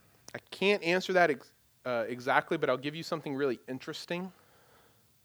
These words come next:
Pause. Okay, really interesting to me. Um,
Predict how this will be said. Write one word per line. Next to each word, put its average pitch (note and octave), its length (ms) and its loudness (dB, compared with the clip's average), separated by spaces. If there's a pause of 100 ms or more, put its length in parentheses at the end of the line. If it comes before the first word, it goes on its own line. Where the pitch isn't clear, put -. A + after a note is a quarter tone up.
(340)
Pause. B2+ 340 -4 (120)
Okay, A2+ 160 -6 (160)
really C#3 200 0
interesting C#3 560 -10 (160)
to C3 100 -8
me. C3+ 200 -6 (800)
Um, A#2+ 280 0